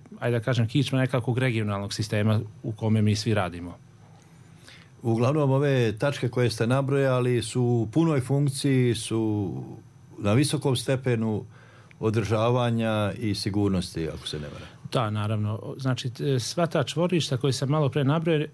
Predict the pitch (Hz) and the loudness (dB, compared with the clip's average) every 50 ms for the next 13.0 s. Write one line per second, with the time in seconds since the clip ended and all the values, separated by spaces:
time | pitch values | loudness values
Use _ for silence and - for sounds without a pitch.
0 | - - 127 131 151 160 165 175 175 170 160 151 151 160 165 143 - - 135 131 | -4 0 2 2 2 4 4 4 4 4 4 4 4 6 4 4 2 2 0 0
1 | 127 127 - - 147 135 131 131 131 139 151 165 151 139 127 113 - 151 143 - | 0 -2 -4 -2 0 2 2 4 4 4 4 2 2 0 0 0 0 -2 -2 0
2 | - 156 135 117 131 156 147 - 143 127 131 135 143 160 147 139 - - - 170 | 0 0 2 2 2 0 0 0 -2 0 0 0 0 0 -2 -4 -4 -2 0 2
3 | 160 143 135 147 165 170 - - 180 160 147 - - 135 135 131 120 - - - | 2 2 2 0 -2 -2 -2 0 0 0 0 0 0 0 2 2 0 -2 -6 -14
4 | - - - - - 131 131 127 123 120 113 - 131 131 117 - 139 151 143 - | -20 -12 -10 -6 -2 0 0 2 0 0 -2 0 -2 -2 0 0 -2 -2 0 0
5 | 180 175 160 151 143 135 131 120 107 - - - - - - - - - - - | 0 0 2 2 2 2 0 -2 -4 -8 -16 -20 -20 -18 -18 -18 -18 -12 -6 -2
6 | 127 135 123 - 143 127 - - - 156 156 - - - - 185 175 156 131 110 | -2 -2 0 2 2 0 0 0 -2 -2 -2 -2 -6 -4 0 2 4 4 4 4
7 | 135 156 180 180 - 196 190 185 185 185 175 160 - 147 139 139 - - 165 160 | 2 2 2 0 0 2 2 2 2 2 2 2 2 0 0 0 0 0 0 0
8 | 175 170 156 143 127 - - 160 151 127 127 135 131 120 - - 143 147 139 127 | 2 2 2 0 0 0 2 2 2 2 2 2 0 0 0 0 0 2 2 0
9 | 117 104 107 - 151 139 110 - 123 117 - - 131 131 139 147 143 131 120 110 | 0 -2 -2 -2 0 0 0 0 -2 -2 0 0 2 4 4 4 4 4 2 0
10 | 107 - 131 120 - 131 127 131 143 131 135 139 120 - - 131 139 123 117 113 | 0 -2 -4 -2 0 0 2 4 4 4 4 2 2 0 0 0 0 2 2 0
11 | 107 - 120 117 104 110 123 135 139 131 131 120 - - 117 117 131 120 - 131 | 0 0 -2 -2 0 0 0 2 2 2 2 0 0 -2 0 0 0 0 0 0
12 | 131 113 104 - 117 120 127 113 113 123 117 117 107 - 127 113 - 123 117 | 0 0 0 0 0 0 2 2 2 2 0 0 0 0 -2 -2 -2 -2 -4